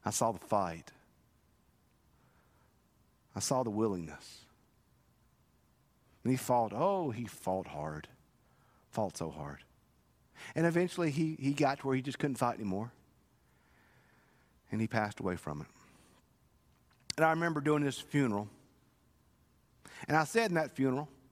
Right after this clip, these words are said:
I called his name and I said, "Yeah, leukemia took his life.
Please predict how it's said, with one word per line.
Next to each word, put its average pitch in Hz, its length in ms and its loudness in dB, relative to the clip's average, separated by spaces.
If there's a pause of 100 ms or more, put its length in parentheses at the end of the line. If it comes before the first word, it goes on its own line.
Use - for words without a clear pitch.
(400)
I - 60 -2
called 196 300 4
his 123 120 -6
name 156 260 0
and 139 80 -2
I 127 80 -2
said, 143 340 -4 (2500)
"Yeah, - 120 -2
leukemia 143 520 0
took 143 180 -4
his 110 120 -8
life. 117 400 -2